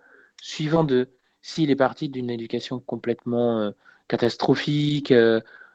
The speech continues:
avec des profs qui lui disaient qu'il sert à rien, euh, euh, peut-être que, bah, la première compagne avec qui il a eu, euh,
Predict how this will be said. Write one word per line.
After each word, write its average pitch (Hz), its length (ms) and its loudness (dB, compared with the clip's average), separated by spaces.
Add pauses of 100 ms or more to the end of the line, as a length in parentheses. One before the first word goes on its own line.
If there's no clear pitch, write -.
(140)
avec 120 340 2
des 110 100 0
profs - 240 -2
qui 120 120 -4
lui 113 100 -8
disaient 113 200 -6
qu'il 117 140 -10
sert 110 100 -4
à 107 120 -6
rien, 143 640 4
euh, 123 180 6 (560)
euh, 113 500 -10
peut-être 131 300 0
que, 127 240 6
bah, 117 160 4
la 110 120 4
première 120 340 -4
compagne 127 320 0
avec 113 180 -6
qui - 160 -12
il 117 80 -6
a 110 60 0
eu, 113 240 -6
euh, 107 200 -6